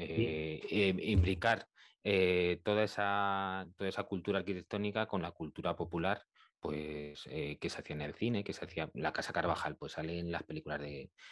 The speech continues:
Speaker 2: de Carlos Saura, ¿no? En la, en La Madriguera. Bueno, pues, eh, trazar un hilo estaría, estaría curioso.
Speaker 1: Sí. ¿Y qué hacemos con ese patrimonio contemporáneo? Que no, para que no
Speaker 2: Pues
Speaker 1: pase Casa Guzmán, Pagoda, etcétera, etcétera.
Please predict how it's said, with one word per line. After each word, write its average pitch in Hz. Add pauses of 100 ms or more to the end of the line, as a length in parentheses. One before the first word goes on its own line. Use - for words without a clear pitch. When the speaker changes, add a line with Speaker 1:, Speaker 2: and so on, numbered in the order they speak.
(220)
Speaker 2:
de 78
Carlos 76
Saura, 78
¿no? 90
En 78
la, 73
en 78
La 78
Madriguera. 78
Bueno, 78
pues, -
eh, 143 (340)
trazar -
un 90
hilo 98
estaría, 78
estaría -
curioso. 156 (360)
Speaker 1:
Sí. 98 (120)
¿Y 117
qué 127
hacemos 123
con 120
ese 117
patrimonio 101
contemporáneo? 104 (400)
Que 110
no, 101
para 101
que 123
no 120
Speaker 2:
Pues -
Speaker 1:
pase 117 (260)
Casa 127
Guzmán, 117
Pagoda, 113
etcétera, 107
etcétera. 95